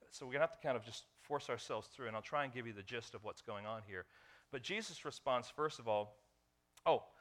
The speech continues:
let me pause. Um, from ch-, verse thirteen to verse, uh, nineteen, the word, um, martureo, which means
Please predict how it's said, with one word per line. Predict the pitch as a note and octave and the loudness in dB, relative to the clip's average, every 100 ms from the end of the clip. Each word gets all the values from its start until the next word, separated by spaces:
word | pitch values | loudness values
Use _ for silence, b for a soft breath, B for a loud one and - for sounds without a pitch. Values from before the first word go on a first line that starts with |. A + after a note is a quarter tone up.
| b | b
let | C#3 | -6
me | D3 | 2
pause. | D3 A2+ - b b b | 6 6 2 b b b
Um, | C#3 B2+ A#2 A2+ _ _ _ _ - | 4 4 4 -6 _ _ _ _ -4
from | E3 C3+ | 0 0
ch-, | - - C3 | -2 -4 4
verse | F3+ G3+ | 4 4
thirteen | - D#3 - F3+ D3 | 4 2 2 -2 0
to | B2+ | -2
verse, | C3 C#3 - | 0 0 0
uh, | B2+ A#2+ A2+ G#2+ G#2+ G2+ G2 | 2 4 4 4 4 2 0
nineteen, | G2 C3+ F#3+ - - F#2+ F2+ F#2 b b b b - | 2 4 4 -2 -10 -8 -10 -14 b b b b -6
the | B2+ A#2+ A#2+ A2+ - _ _ - | -4 -2 -4 -6 -12 _ _ -8
word, | A2+ F3 G3 F#3 - - _ _ _ _ - _ - | 2 8 8 8 2 -12 _ _ _ _ -20 _ -4
um, | C3+ A#2+ A2+ A2 _ _ _ _ - | 0 2 0 -8 _ _ _ _ 0
martureo, | C#3 C3 - C#3 A#2+ D3 C#3+ A2 G#2 A2+ _ - | 2 2 -2 -6 4 4 6 2 0 -2 _ -12
which | B2+ - | -10 -8
means | A#2+ | -8